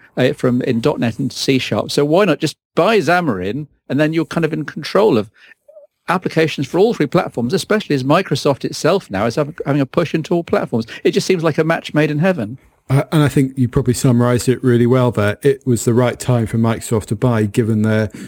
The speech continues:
Speaker 2: stri-, their, their shifting strategy. Um, of the cross-platform tools, I think Xamarin is arguably the most sophisticated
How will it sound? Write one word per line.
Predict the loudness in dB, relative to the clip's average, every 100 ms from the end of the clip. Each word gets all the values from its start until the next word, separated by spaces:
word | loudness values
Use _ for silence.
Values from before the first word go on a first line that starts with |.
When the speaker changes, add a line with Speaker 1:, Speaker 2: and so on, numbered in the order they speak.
| -18 -14
Speaker 2:
stri-, | -12 -4 -4 -2
their, | -2 0 2 2
their | 0
shifting | 0 0 0 0 -4
strategy. | -2 0 -2 -4 -6 -8 -8 -18 -20 _
Um, | -2 0 -2 _ _ 0
of | 2
the | 0
cross-platform | 2 0 0 -2 -2 0 0 2
tools, | 0 0 0
I |
think | -2 -2
Xamarin | 0 2 2 2 2
is | 0 -4 _ -2
arguably | 0 0 0 0 2 0 2
the | 2
most | 2 2
sophisticated | 0 0 -2 -2 -4 0 0 0 -2